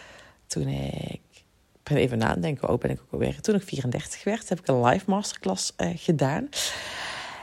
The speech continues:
En, nou ja, weet je, ik heb nu natuurlijk ondertussen, we hebben verbouwd. Eh,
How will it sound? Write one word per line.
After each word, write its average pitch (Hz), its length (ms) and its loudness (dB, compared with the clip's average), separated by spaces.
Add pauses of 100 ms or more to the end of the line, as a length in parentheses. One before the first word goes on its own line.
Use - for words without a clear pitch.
(120)
En, 285 240 12 (220)
nou 165 160 10
ja, 104 220 8
weet 185 200 2
je, - 80 -6
ik - 100 -8
heb 208 100 4
nu 208 140 12
natuurlijk 196 380 8
ondertussen, 175 840 6 (400)
we 160 60 2
hebben 156 440 6
verbouwd. 156 920 10
Eh, - 380 -2